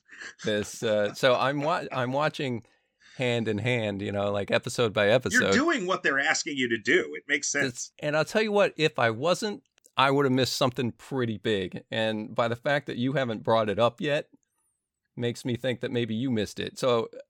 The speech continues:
Speaker 2: uh,
Speaker 1: Ooh.
Speaker 2: uh, yeah. So Samantha Stratton, she's kind of the lead in that B plot, right? Or that A plot or
Speaker 1: Sure.
Speaker 2: whatever plot, right? The
Speaker 1: I
Speaker 2: command-
Speaker 1: really wanna call it the B plot.
Speaker 2: We're gonna call it the B plot.
Speaker 1: <laughs>
Speaker 2: Okay.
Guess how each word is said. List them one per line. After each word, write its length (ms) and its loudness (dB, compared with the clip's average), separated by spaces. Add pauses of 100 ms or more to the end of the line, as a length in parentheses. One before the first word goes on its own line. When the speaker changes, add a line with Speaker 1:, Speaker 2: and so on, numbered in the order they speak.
(200)
Speaker 2:
uh, 100 -20 (100)
Speaker 1:
Ooh. 140 -4
Speaker 2:
uh, 240 2
yeah. 300 6 (420)
So 480 4
Samantha 500 0
Stratton, 600 0 (100)
she's 260 -8
kind 240 -2
of 60 0
the 80 2
lead 360 0
in 240 -2
that 360 -2
B 180 -4
plot, 400 -8
right? 240 0
Or 160 0
that 180 2
A 160 -2
plot 360 -4
or 140 -4
Speaker 1:
Sure. 80 0
Speaker 2:
whatever 260 0
plot, 220 -12 (180)
right? 260 0 (380)
The 80 2
Speaker 1:
I 40 2
Speaker 2:
command- 280 2
Speaker 1:
really 180 8
wanna 160 4
call 220 2
it 80 -6
the 80 -10
B 240 -6
plot. 160 -6
Speaker 2:
We're 100 0
gonna 160 2
call 200 2
it 60 -6
the 60 -4
B 180 0
plot. 320 4
Speaker 1:
<laughs> 60 -2
Speaker 2:
Okay. 360 4